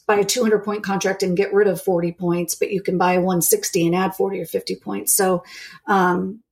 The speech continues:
but I, you know, I'd say just reach out to me or anybody else at the resale market and give us more specific details. And then we could kind of hone in on a, a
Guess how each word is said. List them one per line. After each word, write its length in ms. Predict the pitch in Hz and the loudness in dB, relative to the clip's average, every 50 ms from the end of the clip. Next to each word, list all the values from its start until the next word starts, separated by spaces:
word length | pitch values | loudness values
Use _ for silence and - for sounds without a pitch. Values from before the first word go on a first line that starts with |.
| _ _ _ _ _ - - - | _ _ _ _ _ -16 -4 0
but 80 | 226 220 | 2 4
I, 100 | 220 214 | 4 4
you 220 | 208 202 - 247 233 | 4 2 2 0 0
know, 80 | 220 | 2
I'd 160 | 208 214 208 - | 4 2 2 4
say 160 | 254 233 202 | 2 2 2
just 220 | - - 226 214 | 2 -2 -2 2
reach 200 | 233 226 220 226 | 0 0 2 2
out 240 | 208 190 196 196 - | 2 2 2 0 0
to 100 | 220 196 | 0 0
me 280 | 196 196 190 196 196 202 | 0 0 0 0 0 0
or 220 | 196 185 190 - | 0 0 0 0
anybody 380 | - 196 202 185 196 196 190 185 | 0 -2 0 0 2 2 2 0
else 200 | 180 180 - 196 | 0 -2 -4 -6
at 80 | 180 | -6
the 100 | - 185 | -6 -2
resale 320 | 180 185 190 - - 202 180 | 0 0 0 0 0 0 0
market 320 | 185 190 180 - 175 - | 0 -2 -2 -2 -4 -4
and 220 | 190 202 208 - - - _ _ - | -4 -6 -6 -8 -14 -20 _ _ 0
give 120 | 220 190 | 0 0
us 140 | 196 - - | 0 -2 -4
more 120 | 202 175 | -4 -4
specific 720 | 165 - - - 180 - - - 233 226 233 302 277 - - | -4 -6 -6 -4 -2 0 2 2 0 0 -2 -6 -10 -8 -10
details. 640 | - 269 277 269 - 285 262 262 277 269 269 269 - - - - - - - - - | -8 -6 -4 -4 -2 0 0 2 2 0 -2 -4 -8 -10 -14 -18 -16 -18 -18 -8 -2
And 140 | 208 202 202 | 0 2 4
then 100 | 202 196 | 4 4
we 100 | 208 196 | 2 2
could 160 | 196 196 - | 0 -2 -2
kind 160 | 196 202 185 | 0 2 2
of 60 | 185 190 | 4 4
hone 220 | 196 190 190 170 | 2 2 4 4
in 140 | 170 165 165 | 4 4 4
on 160 | 170 170 165 165 | 4 2 2 0
a, 200 | 165 170 165 - - | 0 -2 -4 -6 -4
a 320 | 185 175 170 170 196 180 | -4 -2 -2 -4 -4 -8